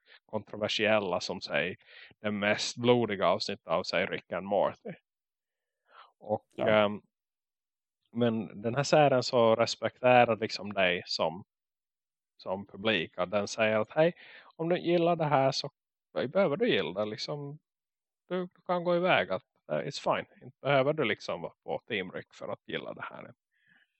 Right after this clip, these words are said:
Speaker 1: Jag tänker inte säga någonting
Speaker 2: Mm.
Speaker 1: mer om Rick and Morty. Eh,
Speaker 2: Mm.
Speaker 1: men jag tycker det är roligt att se de här i kontrast till,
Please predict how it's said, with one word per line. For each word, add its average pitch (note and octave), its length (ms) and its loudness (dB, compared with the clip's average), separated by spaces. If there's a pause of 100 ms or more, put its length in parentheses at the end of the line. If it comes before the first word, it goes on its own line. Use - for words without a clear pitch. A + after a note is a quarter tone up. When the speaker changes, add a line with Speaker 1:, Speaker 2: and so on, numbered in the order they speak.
(380)
Speaker 1:
Jag - 80 -20
tänker E3+ 200 4
inte B2 120 0
säga A#2+ 140 6
någonting A2 240 -2
Speaker 2:
Mm. G#2 160 -4
Speaker 1:
mer F#2+ 80 -6
om G2 60 -8
Rick G2+ 200 -4
and - 120 -18
Morty. E2 360 -10 (640)
Eh, G#2+ 80 0 (340)
Speaker 2:
Mm. - 80 4 (120)
Speaker 1:
men B2+ 480 2
jag C#3+ 160 -4
tycker C3 360 -2
det B2 140 -2
är B2+ 160 4 (220)
roligt C#3+ 320 -4
att B2 100 -10
se C3 160 2
de A#2 200 -10
här A#2+ 320 2
i - 20 -2
kontrast - 760 -4
till, G2 220 -4